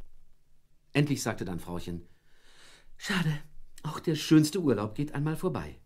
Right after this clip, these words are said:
Knuddel bekam es mit der Angst, weil wieder Koffer gepackt wurden. Er hielt sich immer in der Nähe von Frauchen, könnte ja sein, dass die ihn einfach vergisst. Das tat sie nicht.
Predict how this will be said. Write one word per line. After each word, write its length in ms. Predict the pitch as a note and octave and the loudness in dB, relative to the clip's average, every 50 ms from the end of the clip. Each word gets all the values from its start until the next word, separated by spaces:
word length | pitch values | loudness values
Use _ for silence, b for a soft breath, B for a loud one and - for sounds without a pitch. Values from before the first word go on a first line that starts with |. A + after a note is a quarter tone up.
| - - - - - - - _ _ _ _ - - | -20 -20 -20 -20 -20 -20 -20 _ _ _ _ -18 -14
Knuddel 340 | - - G#2+ F#2+ F#2+ G2+ F2+ | -8 -6 -4 -2 -2 0 0
bekam 320 | F#2 F2+ - - E2+ D#2 | -2 -2 -4 -4 -6 -6
es 140 | D2+ C#2+ - | -6 -8 -8
mit 160 | E2 D2+ - | -10 -8 -6
der 160 | - D#2+ - | -6 -4 -2
Angst, 260 | G#2+ A2+ G#2+ - - B B B B B B B | -2 -2 -2 -2 -6 B B B B B B B
weil 260 | D#2+ E2 E2 D#2+ D2 | -10 -8 -8 -8 -4
wieder 260 | A#2+ C#3+ C#3 B2+ G2 | -2 4 4 4 4
Koffer 320 | - - G2 - - E2+ - | 4 -2 -6 -6 -4 -6 -8
gepackt 360 | E2 D2 - E2 - - - | -8 -10 -10 -12 -14 -14 -16
wurden. 340 | C#2 C#2 C#2 C#2 C#2+ - - - b b b b b b b b | -18 -16 -16 -14 -16 -16 -18 -20 b b b b b b b b
Er 100 | - - | 0 4
hielt 140 | D3+ F3+ E3+ | 4 4 6
sich 240 | - C3+ A#2+ - - | 4 2 0 2 2
immer 160 | D3+ D3+ C#3+ | 4 4 4
in 80 | B2 | 6
der 120 | A#2 A#2 G#2+ | 6 4 4
Nähe 260 | G#2 G#2 A2 A#2 G#2+ | 4 6 6 4 4
von 160 | A2 A2 F#2 | 4 -2 -4
Frauchen, 480 | - - F#2 G#2 A#2 A#2 A#2 F#2+ F2 - | -4 -4 0 0 0 0 0 -4 -6 -6
könnte 220 | - F2+ E2 - | -8 -10 -10 -8
ja 140 | D#2 F2+ F2 | -6 -6 -4
sein, 300 | - A2+ A#2 C3 C3 B B B B B B B | 0 4 4 4 4 B B B B B B B
dass 140 | - - - | -2 -2 -2
die 80 | F3 | 2
ihn 160 | E3+ D3+ C#3+ - | 4 4 4 4
einfach 360 | - C#3+ D3 D3 D#3 D3 B2+ | 4 2 2 2 2 0 0
vergisst. 520 | - D#3 D3+ G3 F#3+ - - - - - - - - - - - - - - - - - - - - - - - - - - - - - - - - - - - - | -2 -2 0 0 0 0 -2 -6 -8 -12 -12 -14 -12 -12 -12 -12 -12 -14 -16 -16 -18 -20 -20 -20 -20 -20 -20 -20 -20 -20 -20 -20 -20 -20 -20 -18 -18 -18 -18 -16 -14
Das 260 | - - - - - | -12 -10 -10 -8 -10
tat 240 | - - - A#1 - | -10 -12 -12 -12 -10
sie 140 | - - C2+ | -10 -10 -8
nicht. 420 | C#2 D2+ - - - - - - | -10 -10 -10 -12 -14 -18 -20 -20